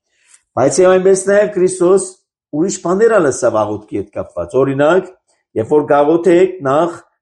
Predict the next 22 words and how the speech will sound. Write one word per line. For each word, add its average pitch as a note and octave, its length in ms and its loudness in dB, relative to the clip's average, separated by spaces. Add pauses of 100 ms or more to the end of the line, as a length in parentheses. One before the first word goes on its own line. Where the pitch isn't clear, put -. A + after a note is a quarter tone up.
(100)
խնդրեցեք C#3+ 840 0 (320)
ինչ։ C#3+ 220 -6 (1080)
Հորը G#2+ 240 2
կամքը, D#3+ 440 0 (840)
Աստծո G2+ 300 -10
կամքը C#3 320 -4
խնդրեցեք։ E2+ 600 -14 (680)
Երկրորդ, C#3+ 640 2 (340)
երբ G2+ 220 -6
որ B2+ 100 2 (340)
դարբեր A#2 380 0
ուրիշ C#3 300 -2
առիթով B2 320 0
մը B2+ 120 -10
գսե, D#3 280 -2 (380)
երբ G#2 180 -4
որ C3 120 2
կաղոթեք, C3 600 2 (320)
նախ C3 280 -6
խնդրեցեք C#3 800 0
Աստծո A#2+ 280 -2
արքայությունը։ D#3 720 0